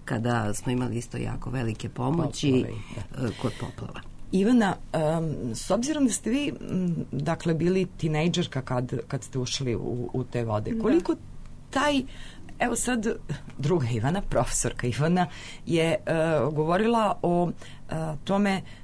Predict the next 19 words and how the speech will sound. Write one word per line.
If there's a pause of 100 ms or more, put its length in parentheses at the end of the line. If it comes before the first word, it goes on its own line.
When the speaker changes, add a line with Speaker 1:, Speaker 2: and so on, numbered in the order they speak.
(120)
Speaker 2:
e, (380)
da (220)
ljudi
neće
da
pomognu
i
misle
da
ima
neko
drugi.
Koliko (100)
u,
kod
dece,
kod
tinejdžera, (160)
dakle,